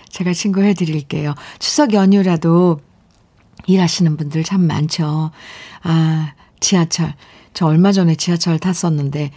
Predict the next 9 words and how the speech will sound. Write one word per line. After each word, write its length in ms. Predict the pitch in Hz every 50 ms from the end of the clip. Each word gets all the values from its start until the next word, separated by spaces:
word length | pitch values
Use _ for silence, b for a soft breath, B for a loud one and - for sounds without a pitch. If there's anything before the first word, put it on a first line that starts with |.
| b b
정말, 420 | - - 175 175 185 180 175 165 b b b b b b
정말, 840 | - - 175 170 175 185 196 202 208 214 214 208 196 185 170 160 156
네. 580 | 160 160 156 151 147 143 151 151 147 151 160 -
<laughs> 1300 | - 160 151 165 143 - 180 170 165 139 165 151 151 131 - 170 165 165 143 170 170 - - - - - _
아유, 260 | - 156 156 156 160 165 - B B B B B B B
할 200 | - - 214 208
얘기 180 | 202 185 196
많은데. 520 | 185 170 156 151 147 143 151 - 139 - -
네, 180 | - 175 165